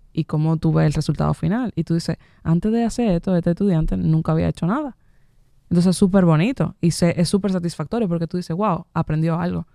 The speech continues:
Eh, no sabía cómo, cuáles eran los planos ni qué significaban, quizá. Eh, no sabía desarrollar un guión y ahora sabe.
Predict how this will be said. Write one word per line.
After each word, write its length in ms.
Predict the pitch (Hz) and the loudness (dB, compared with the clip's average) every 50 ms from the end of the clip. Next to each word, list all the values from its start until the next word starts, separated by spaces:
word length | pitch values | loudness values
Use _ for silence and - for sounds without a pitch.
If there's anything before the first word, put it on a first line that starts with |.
| _ _ _ _ _ _ _ - | _ _ _ _ _ _ _ 0
Eh, 500 | 160 160 156 156 151 151 147 147 147 156 | 2 2 2 2 2 0 -2 -2 -4 -2
no 220 | - 156 160 156 156 | 0 2 2 2 2
sabía 380 | - 175 170 180 185 190 180 170 | 2 2 4 4 4 4 4 4
cómo, 280 | 170 175 175 175 - 170 | 2 2 2 0 0 -2
cuáles 240 | - 180 170 170 170 | 0 2 2 4 4
eran 120 | 170 170 | 4 4
los 100 | 165 160 | 2 2
planos 320 | - 165 180 180 175 165 160 | 2 2 2 2 2 2 2
ni 100 | 160 156 | 2 0
qué 100 | - 165 | 0 -2
significaban, 720 | - 175 170 175 160 165 156 - 160 180 190 175 165 156 | 0 0 0 2 0 0 -2 -2 -2 -4 -4 -4 -6 -6
quizá. 440 | - 165 156 - 175 170 165 190 - _ _ _ _ _ _ _ _ _ _ _ | -6 -8 -8 -8 -6 -8 -8 -10 -12 _ _ _ _ _ _ _ _ _ _ _
Eh, 200 | - 165 165 160 160 | -2 0 2 2 2
no 120 | 160 165 | 2 2
sabía 340 | - - 175 175 175 175 175 | 2 2 2 2 4 2 2
desarrollar 760 | 170 - 180 170 170 170 170 175 170 170 170 170 170 170 170 | 0 0 -2 0 0 0 0 0 0 0 2 2 2 2 2
un 120 | 170 165 | 2 2
guión 380 | 165 170 175 185 190 175 170 - | 2 2 2 2 2 0 -2 -2
y 120 | - 165 | -2 -2
ahora 240 | 160 160 165 165 165 | -2 0 0 0 -2
sabe. 460 | 156 - 175 180 190 190 185 180 180 | 0 0 0 0 0 0 -2 -2 -6